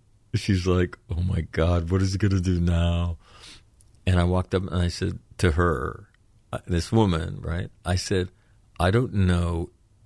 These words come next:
if you remember me, but I met you two years ago." And she looked at me. She says, "I remember you." And I said,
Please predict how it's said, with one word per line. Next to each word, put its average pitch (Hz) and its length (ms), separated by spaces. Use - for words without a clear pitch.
if - 200
you 87 160
remember 82 540
me, 73 460
but 90 140
I 85 80
met 90 280
you 78 380
two - 160
years 80 320
ago." - 200
And 87 200
she - 180
looked 82 300
at - 60
me. 80 320
She - 200
says, 90 340
"I 78 60
remember 78 460
you." - 180
And 82 140
I 82 120
said, 82 580